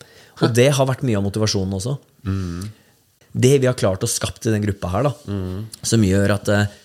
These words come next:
Speaker 1: så mange tar medaljer. Nå har vi, de siste åra har vi hatt, eh, jeg som tok på bronse på O L,
Speaker 2: Mm.
Speaker 1: og så har jeg tatt, eh, to medaljer til på E M.
Speaker 2: Mm, det har du.
Speaker 1: Eh, Felix Baldalf har blitt europamester.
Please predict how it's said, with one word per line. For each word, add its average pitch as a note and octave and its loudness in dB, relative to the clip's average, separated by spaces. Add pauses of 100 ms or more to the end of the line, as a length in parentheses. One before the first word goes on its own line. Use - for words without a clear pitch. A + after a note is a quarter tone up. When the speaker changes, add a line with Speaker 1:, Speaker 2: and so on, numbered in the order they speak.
(260)
Speaker 1:
så G#2+ 0
mange F#2+ 0
tar F2 -4
medaljer. F#2 -2 (560)
Nå A2 4
har G#2+ 4
vi, A2+ 4 (140)
de A#2 -2
siste - -2
åra G#2 2
har G2 2
vi G#2 2
hatt, G2+ -4 (200)
eh, F#2+ 0 (460)
jeg A2 2
som A#2 0
tok G2 -2
på G2 0 (120)
bronse G2+ 2
på F#2+ -2
O F#2+ 2
L, D3 2 (100)
Speaker 2:
Mm. G2+ -6
Speaker 1:
og - -2
så A2 2
har G2+ 4
jeg G2 -4
tatt, - -4
eh, F#2+ 2
to A2 0
medaljer G2 2
til G2+ 0
på G#2 -2
E F#2+ 0
M. C#3+ -2 (120)
Speaker 2:
Mm, G2+ -4
det - -12
har G#2 -4
du. G#2 0
Speaker 1:
Eh, F#2+ 0
Felix G#2 2
Baldalf G2 2
har G#2 2
blitt G2 0
europamester. F2+ 0